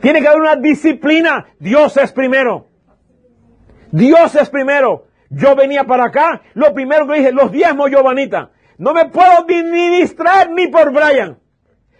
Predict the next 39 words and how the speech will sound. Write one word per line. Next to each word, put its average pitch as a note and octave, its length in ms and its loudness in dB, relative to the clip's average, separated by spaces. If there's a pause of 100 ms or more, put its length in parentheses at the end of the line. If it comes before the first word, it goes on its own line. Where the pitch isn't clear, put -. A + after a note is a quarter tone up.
Dios D4 440 2
es C#4+ 120 2
primero, C4 420 -2
los B3 160 2
diezmos", A#3 300 -2
dice, G#3 260 -4
"ya F#3+ 120 -2
están G#3 320 -6
en G3 80 -4
la, F#3+ 180 -8
en F#3 240 -6
la D#3+ 120 -2
bolsa. D#3+ 440 -4 (1200)
Desde C4 260 2
el A#3+ 100 2
lunes D4 320 0
están A#3 300 -2
en A3 160 -2
la G3 80 -2
bolsa G#3 400 0
para F#3 180 -2
diezmar". D3+ 480 -10 (600)
No F#3+ 160 0
ha F4 120 2
venido F4 340 0
el E4 80 2
domingo, D#4+ 540 0
ya C#4 160 0
habíamos D4 400 0
diezmado D4+ 760 0 (320)
antes F4 380 0
de C4 80 4
la C4 80 0
cirugía B3+ 480 -2
de A3+ 100 -2
nue-, A3 220 -4
de G3+ 160 -4
nuestro G3+ 340 -4
hijo. C3 260 -6